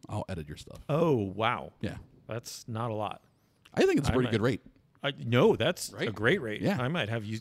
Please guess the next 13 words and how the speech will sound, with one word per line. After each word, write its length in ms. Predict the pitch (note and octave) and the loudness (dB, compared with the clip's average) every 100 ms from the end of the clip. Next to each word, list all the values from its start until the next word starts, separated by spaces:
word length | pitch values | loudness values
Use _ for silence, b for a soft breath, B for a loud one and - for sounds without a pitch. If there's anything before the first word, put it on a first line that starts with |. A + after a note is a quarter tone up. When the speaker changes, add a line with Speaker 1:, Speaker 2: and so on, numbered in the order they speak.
| A2+ | -4
Speaker 2:
edit 220 | A#2 A2 | -4 0
all 120 | G#2+ | 0
my 120 | G#2+ D#3+ | 0 -4
stuff. 200 | - - | 2 2
Speaker 1:
<laughs> 220 | D3+ - | 2 -2
Sure, 280 | - A2+ G#2 | -4 -4 2
let's 180 | C3+ B2 | 4 8
do 140 | G#3+ | 8
it. 160 | G#3 - | 8 2
<laughs> 1300 | - C4+ - D4+ - B3+ - A3 - - - - - | 0 2 4 4 4 2 2 -2 -2 -8 -10 -16 -12
Let's 380 | C3+ E3 F3 - | -8 -6 -6 -8
do 380 | B2+ C3 F3 | -14 -8 0
it. 100 | E3+ | 0